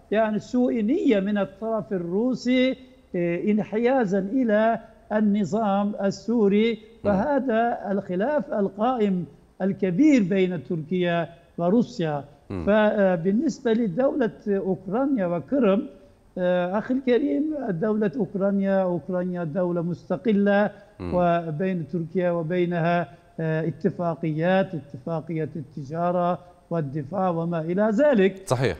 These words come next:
Speaker 1: لكن الخلاف، الخلاف القائم بين أوكرانيا وروسيا بطبيعة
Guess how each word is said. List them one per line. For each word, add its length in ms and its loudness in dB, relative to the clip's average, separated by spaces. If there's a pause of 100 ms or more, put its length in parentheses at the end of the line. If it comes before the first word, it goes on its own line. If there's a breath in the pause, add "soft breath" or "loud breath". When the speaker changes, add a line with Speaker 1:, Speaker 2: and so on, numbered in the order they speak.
Speaker 1:
لكن 460 0 (160)
الخلاف، 640 0 (200)
الخلاف 580 -2
القائم 840 0 (460)
بين 260 2
أوكرانيا 680 -2
وروسيا 840 -2 (340)
بطبيعة 460 0